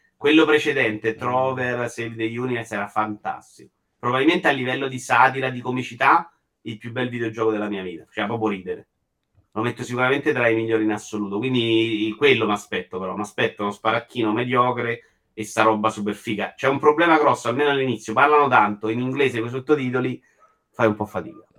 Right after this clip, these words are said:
Speaker 2: Mm.
Speaker 1: Eh,
Speaker 2: Ok,
Speaker 1: lo so.
Speaker 2: ok, sì, infatti, infatti.
Speaker 1: È
Speaker 2: Vabbè.
Speaker 1: difficile perché poi lui parla proprio mentre giochi, prende in giro quello che fai e quindi avere sta roba è complicato per me.
Speaker 2: Infatti, infatti.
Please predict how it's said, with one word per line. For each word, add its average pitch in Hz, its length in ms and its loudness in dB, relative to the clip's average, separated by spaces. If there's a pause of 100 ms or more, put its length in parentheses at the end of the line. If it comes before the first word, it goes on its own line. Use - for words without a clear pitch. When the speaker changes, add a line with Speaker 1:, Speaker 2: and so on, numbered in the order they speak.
(240)
Speaker 2:
Mm. 123 880 -18 (260)
Speaker 1:
Eh, 104 360 -2
Speaker 2:
Ok, - 20 -6
Speaker 1:
lo 104 100 -10
so. 104 200 -20
Speaker 2:
ok, 104 60 -20
sì, 113 160 -20
infatti, 98 500 -18
infatti. - 560 -20 (220)
Speaker 1:
È 117 140 2
Speaker 2:
Vabbè. - 0 -
Speaker 1:
difficile 151 400 6
perché 131 160 -2
poi 151 140 4
lui 147 100 6
parla 131 300 8
proprio 139 220 2
mentre 127 380 0
giochi, 113 280 2
prende 135 340 4
in 135 140 0
giro 139 280 0
quello 131 180 -2
che 135 100 -2
fai 147 480 6
e 120 80 -6
quindi 131 260 -4
avere 117 240 0
sta 113 220 -4
roba 104 840 0 (260)
è 107 120 -16
complicato 104 640 -4
per 95 160 -10
me. 92 240 -14 (880)
Speaker 2:
Infatti, 90 580 -20 (300)
infatti. 87 600 -20